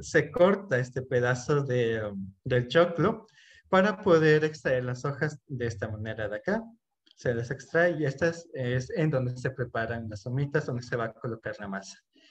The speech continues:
Y también obviamente tenemos el choclo y este de acá todavía no está limpio, tenemos que limpiarlo más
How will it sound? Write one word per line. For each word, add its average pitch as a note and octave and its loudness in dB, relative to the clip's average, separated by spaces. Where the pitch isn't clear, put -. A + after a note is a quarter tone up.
Y G3 2
también G3 4
obviamente D3+ 2
tenemos A#2+ -8
el A#2+ -6
choclo F3 2
y A3 0
este D#3+ 2
de D3+ 8
acá D#3+ 4
todavía D3+ 4
no F3 0
está D#3 0
limpio, D3+ 0
tenemos C3 -2
que C3 -4
limpiarlo B2 0
más D#3+ 0